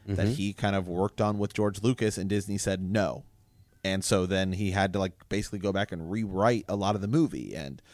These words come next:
Speaker 1: you know, there's Colin Trevorrow stuff. And you gotta think about, like, production side of it. You know, you've already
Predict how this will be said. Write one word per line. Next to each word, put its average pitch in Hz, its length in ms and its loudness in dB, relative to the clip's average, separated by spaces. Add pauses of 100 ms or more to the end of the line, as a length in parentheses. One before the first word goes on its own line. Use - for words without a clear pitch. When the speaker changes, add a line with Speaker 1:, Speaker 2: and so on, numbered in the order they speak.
(280)
Speaker 1:
you 107 100 0
know, 90 80 2
there's 87 180 0
Colin 87 260 0
Trevorrow 139 420 8
stuff. 123 460 4
And 143 100 -2
you 160 60 0
gotta 170 140 2
think 151 100 0
about, 113 100 2
like, - 160 -2
production 120 640 2
side 101 340 2
of 98 100 0
it. 95 200 -2 (300)
You 107 120 -2
know, 95 340 2 (100)
you've 107 200 0
already 110 420 6